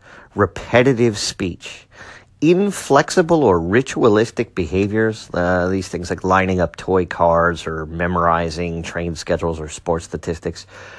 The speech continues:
trouble using and understanding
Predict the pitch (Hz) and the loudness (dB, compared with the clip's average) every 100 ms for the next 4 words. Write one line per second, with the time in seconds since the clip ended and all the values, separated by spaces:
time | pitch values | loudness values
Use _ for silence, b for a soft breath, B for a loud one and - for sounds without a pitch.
0 | B B - 139 147 170 151 131 147 151 | B B 2 4 6 6 6 6 6 6
1 | 139 143 139 98 - 120 131 135 - 107 | 6 4 4 2 2 2 2 -2 -2 -2
2 | 101 98 90 87 98 | 0 0 0 0 -2